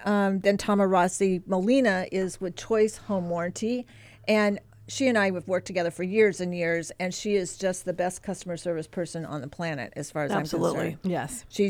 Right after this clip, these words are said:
Speaker 3: I agree
Speaker 1: she
Speaker 3: with that.
Speaker 1: just really steps in and takes care of people, and she's gonna tell us how she's different from everybody else by doing that. And then Janet and I have been involved in doing the
Speaker 3: So,
Speaker 1: homeless survey
Speaker 3: yes.
Speaker 1: for the city of Ventura.
Speaker 3: And it's important that everyone takes it.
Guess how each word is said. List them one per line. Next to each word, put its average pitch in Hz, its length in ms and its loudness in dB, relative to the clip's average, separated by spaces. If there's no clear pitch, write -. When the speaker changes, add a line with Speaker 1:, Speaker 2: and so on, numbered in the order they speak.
Speaker 3:
I 185 100 0
agree 180 140 0
Speaker 1:
she 208 100 8
Speaker 3:
with 208 80 4
that. 151 60 2
Speaker 1:
just - 400 4
really 220 440 8
steps - 420 0
in 185 280 -2
and 175 420 -4
takes - 240 -6
care 170 240 0
of 156 100 -6
people, 151 460 -2
and 180 80 -2
she's 196 160 0
gonna 185 220 0
tell 180 180 -2
us 165 140 0
how 160 140 0
she's 156 260 -8
different - 340 -6
from 160 140 -6
everybody 156 420 -4
else 143 160 -4
by 151 160 -4
doing 147 320 -6
that. 117 240 -10
And 220 140 2
then 226 160 2
Janet 269 340 2
and 190 140 -2
I 180 300 2
have 202 180 -4
been 190 400 2
involved 180 640 -2
in 185 320 -2
doing 185 440 -4
the 175 360 0
Speaker 3:
So, - 280 0
Speaker 1:
homeless 240 340 2
survey 165 540 2
Speaker 3:
yes. 208 260 6
Speaker 1:
for 196 140 8
the 185 120 -2
city 190 300 0
of 160 80 -2
Ventura. 170 640 0
Speaker 3:
And 190 100 -2
it's 180 140 -4
important 185 280 2
that 190 60 4
everyone 190 240 4
takes 196 340 2
it. 240 280 2